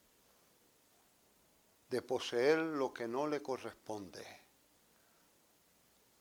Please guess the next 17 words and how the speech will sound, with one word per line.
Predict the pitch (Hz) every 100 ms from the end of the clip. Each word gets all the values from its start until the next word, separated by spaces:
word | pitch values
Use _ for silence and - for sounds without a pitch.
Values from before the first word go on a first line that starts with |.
| _ _
y | 131
de | 135
aprovecharse | 139 - 143 139 139 180 196 - 190 175 170
de | 135 127
reglas | 113 135 185 190 190 180 -
o | 147
prácticas | - 131 120 - 101 101 98 - - - _ - - - _ _ _ _
para | - 135 131 123
quedarse | - 135 120 170 175 - 165
con | 160 143 127
lo | 120
que | - 120
no | 123 139 156
han | 156 151
trabajado, | 143 127 120 - 107 95 87 92 92 _ _ _ _ _ - -
se | - - 160 143
manchan | 135 214 269 165 - 131 104